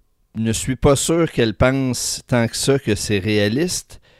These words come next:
Mais moi, ce que je retiens de ça, c'est qu'il y a un espace pour des gens qui amènent des idées dans une campagne de manière à essayer de, de,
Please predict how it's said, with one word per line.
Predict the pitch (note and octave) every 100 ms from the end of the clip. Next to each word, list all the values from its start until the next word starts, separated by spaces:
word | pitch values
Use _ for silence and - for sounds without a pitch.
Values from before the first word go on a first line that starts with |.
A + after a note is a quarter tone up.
| _ _ _ -
Mais | G#2 A#2+
moi, | D3 A#3
ce | -
que | B2
je | A2
retiens | A2 - D#3
de | A2
ça, | G2 - D3+
c'est | - G#2
qu'il | - A2 A2+ A#2 -
y | G#2 B2
a | F3+
un | C#3 G#2+
espace | G2 - B2 C3+ C3
pour | - G#2+
des | G2+ G#2+ G2
gens | A2+ C#3+
qui | - - B2
amènent | A2+ A#2+ D3 E3 D3+ A#2+
des | G#2+ A2 G2+ A2
idées | A#2 A2 A#2+ C3+
dans | A2
une | F#2+ A2 G#2+
campagne | A2 G2 G2+ G#2+ A#2+ C3 B2+ - _ _ _ _ _ _ _ -
de | A2 C3
manière | C3+ C3 C#3 E3 E3+ C#3
à | A2 G#2
essayer | - C3 B2 D3+
de, | D#3 A2+ G2 -
de, | G#2+ G#2